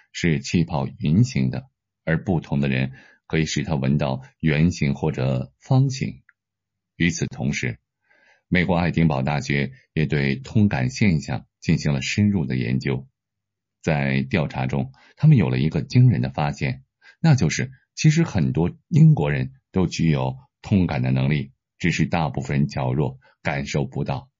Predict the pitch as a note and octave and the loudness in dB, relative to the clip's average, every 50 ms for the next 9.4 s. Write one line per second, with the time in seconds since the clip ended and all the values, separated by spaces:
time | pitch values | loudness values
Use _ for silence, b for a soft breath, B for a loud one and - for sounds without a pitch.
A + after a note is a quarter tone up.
0 | _ _ _ _ _ _ _ - C#3 F3 E3+ C3+ F2 C2 B1+ D2 C#2 C#2 C2+ C2+ | _ _ _ _ _ _ _ -2 2 2 4 4 2 2 0 -2 -2 -4 -4 -6
1 | B B B B _ - F2 E2 - - C#2+ C#2+ D2 C2+ C2 C#2+ C#2 D2 D#2 D#2+ | B B B B _ -2 -2 0 0 0 0 2 2 2 2 2 2 2 2 2
2 | D#2 D#2+ - G#2+ F#2+ D2+ C2 B1+ - - C#2+ B1+ - - _ _ - D2 C#2+ C2+ | 0 0 0 2 2 2 0 -2 -4 -4 -6 -6 -6 -10 _ _ -6 -2 0 2
3 | D#2 F2 F2 D2+ C#2 D2 D2+ C#2 C2+ C2 - C#2+ C#2 C#2 - - D2+ C2+ C2 C2 | 2 2 2 2 2 2 0 0 -2 -4 -4 -6 -6 -4 -4 -4 -6 -6 -6 -8
4 | - _ _ _ _ _ _ _ _ _ _ _ _ _ _ _ - G#2 F#2+ F2+ | -14 _ _ _ _ _ _ _ _ _ _ _ _ _ _ _ -2 2 4 4
5 | E2 D#2+ D#2 - E2+ D#2 D#2 D2+ - - C#2+ C#2+ C#2 - D#2+ D2+ D2 C#2+ C#2 C2+ | 4 4 4 2 0 0 0 0 -2 -2 -2 -2 -2 -2 -2 -2 -2 -2 -2 -4
6 | C2 - - - D#2 D#2 D2+ - - G2+ E2 D2 - D#2 D#2 D2+ - - - C#2+ | -6 -4 -2 0 2 2 2 2 0 0 0 0 0 -2 -2 -4 -4 -4 -6 -4
7 | C#2 - D2+ D2 C2+ C2 C2 C2 - - - - A#2+ A2+ G#2+ - C#2+ B1 B1+ - | -4 -2 -2 -2 -2 -2 -2 -4 -6 -4 0 2 2 2 2 0 -2 -4 -4 -2
8 | - F2+ D#2 C#2+ - - D2+ C2 - _ _ _ _ _ _ _ _ _ _ _ | 0 0 0 0 -2 -4 -6 -8 -8 _ _ _ _ _ _ _ _ _ _ _
9 | - - F#2 E2 D#2+ D#2 D2+ | -6 -4 -2 0 0 -2 -4